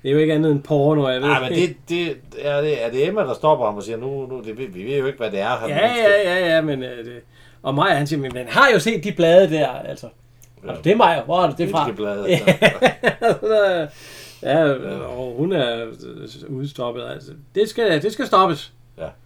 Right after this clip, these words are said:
Speaker 1: Inden, så, og de må sgu lige advare Egon, når han kommer hjem, jo.
Speaker 2: Ja.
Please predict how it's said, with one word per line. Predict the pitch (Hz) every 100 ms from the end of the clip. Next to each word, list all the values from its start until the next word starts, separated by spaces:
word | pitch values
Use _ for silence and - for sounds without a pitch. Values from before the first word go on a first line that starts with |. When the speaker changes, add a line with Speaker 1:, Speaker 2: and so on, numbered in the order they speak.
| _ _ - - - _ - _ - -
Speaker 1:
Inden, | 135 131 117 _ _ _ _ -
så, | -
og | 147 - 143 135 123 120 131
de |
må | 135
sgu | 127 -
lige | 139 208
advare | 156 170 151 147
Egon, | 165 170 107
når |
han | 107
kommer | 107 113 117
hjem, | 120 -
jo. | 156 -
Speaker 2:
Ja. | 165